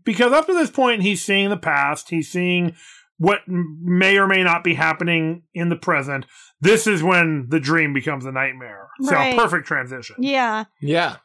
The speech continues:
Speaker 2: I kind of see this as, like, his story is chasing him, and he's trying to get away 'cause he's, like, he can't face it anymore.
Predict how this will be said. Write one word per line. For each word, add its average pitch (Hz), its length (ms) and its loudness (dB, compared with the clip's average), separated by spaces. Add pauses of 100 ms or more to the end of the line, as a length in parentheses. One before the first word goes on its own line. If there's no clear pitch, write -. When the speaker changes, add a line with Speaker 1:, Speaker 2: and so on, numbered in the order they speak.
Speaker 2:
I 311 120 0
kind 392 360 0
of 415 60 -6
see 359 320 -2
this 359 320 0
as, 285 300 -2
like, 277 500 -2 (320)
his 330 320 -2
story 285 640 0
is 247 200 -6
chasing 311 600 -4
him, 359 360 -2 (360)
and 269 180 0
he's 320 260 -2
trying 302 340 0
to 294 80 -6
get 269 160 -4
away 254 200 0
'cause 254 240 -4
he's, 302 360 -6 (300)
like, 262 300 -4
he 262 160 -6
can't 339 320 -2
face 285 420 -6
it 269 100 -4
anymore. 190 680 -6